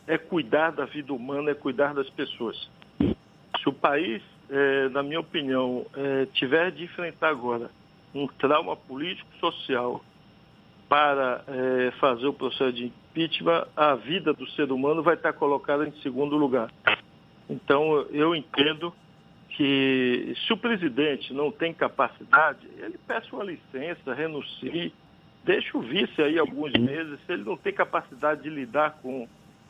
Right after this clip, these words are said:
com a crise, habilidade para lidar com isso, ele peça uma licença de meses ou renuncie e deixa o, e deixa o vice assumir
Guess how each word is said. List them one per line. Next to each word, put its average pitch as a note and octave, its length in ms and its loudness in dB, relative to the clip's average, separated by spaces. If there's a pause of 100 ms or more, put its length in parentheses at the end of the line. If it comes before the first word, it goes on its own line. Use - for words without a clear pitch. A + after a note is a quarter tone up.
(100)
com D#3 120 0
a B2+ 100 0
crise, C3+ 640 0 (480)
habilidade C#3 840 0
para B2+ 140 -2
lidar B2+ 320 0 (100)
com B2 120 -6
isso, D3+ 260 -2
ele D#4 180 2 (360)
peça - 280 0
uma F#4 80 0
licença G#3 480 -2
de A#2+ 280 -4
meses C3+ 500 2 (480)
ou D#3+ 260 0
renuncie E3+ 520 -2
e - 20 -8
deixa - 320 -2
o, A#3 180 -2
e D3+ 60 -4
deixa D3+ 340 0
o F3 80 0
vice D#3+ 320 -2
assumir C#3 480 0